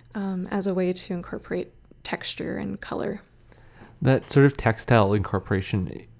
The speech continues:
Speaker 2: is, that seems to be fairly unique, at least to my knowledge, through jewelry.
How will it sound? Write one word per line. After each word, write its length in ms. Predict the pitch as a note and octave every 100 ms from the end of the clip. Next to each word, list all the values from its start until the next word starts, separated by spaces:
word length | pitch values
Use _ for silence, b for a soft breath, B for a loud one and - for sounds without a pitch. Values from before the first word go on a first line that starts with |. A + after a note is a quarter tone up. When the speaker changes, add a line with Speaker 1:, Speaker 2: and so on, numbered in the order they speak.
| -
Speaker 2:
is, 260 | G#2+ A2 - -
that 180 | A#2 A2+
seems 240 | C#3 C3+
to 80 | -
be 120 | A#2
fairly 680 | - - G2+ G#2 G2+ G2 A2 - -
unique, 380 | G#2 G2 F#2 G#2+
at 80 |
least 260 | A2 G#2+ -
to 220 | - G#2+
my 240 | F#2+ F#2+ F#2
knowledge, 380 | F#2 G2+ F#2 -
through 220 | - G2+
jewelry. 500 | F#2 G2+ G2 F#2+ F#2+